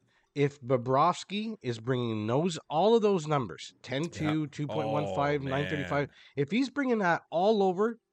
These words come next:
Speaker 1: into the Edmonton net,
Speaker 2: Boy.
Speaker 1: come on.
Speaker 2: Come on.
Speaker 1: Come on.
Speaker 2: That's enough.
Speaker 1: Like, s-,
Speaker 2: It's
Speaker 1: like,
Speaker 2: not even
Speaker 1: seriously,
Speaker 2: fair.
Speaker 1: that, that's a, that's a foregone conclusion. And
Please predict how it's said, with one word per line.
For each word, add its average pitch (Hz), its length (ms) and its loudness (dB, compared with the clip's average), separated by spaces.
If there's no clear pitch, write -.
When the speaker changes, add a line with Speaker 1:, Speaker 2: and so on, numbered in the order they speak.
Speaker 1:
into 147 240 -6
the 135 160 2
Edmonton 156 420 -2
net, 175 220 -2
Speaker 2:
Boy. 104 500 0
Speaker 1:
come 117 160 -8
on. 82 480 -8
Speaker 2:
Come 113 240 -8
on. 101 140 -4
Speaker 1:
Come 107 120 2
on. 104 360 2
Speaker 2:
That's 101 140 -10
enough. 113 260 -4
Speaker 1:
Like, 110 160 -2
s-, - 200 -12
Speaker 2:
It's 104 140 -14
Speaker 1:
like, 113 120 0
Speaker 2:
not 123 60 0
even 127 120 -4
Speaker 1:
seriously, 131 300 0
Speaker 2:
fair. 139 160 2
Speaker 1:
that, 123 180 -2
that's 127 240 -4
a, 139 80 -2
that's 127 240 -2
a 139 60 -4
foregone 127 440 0
conclusion. 131 560 -4
And 120 320 -4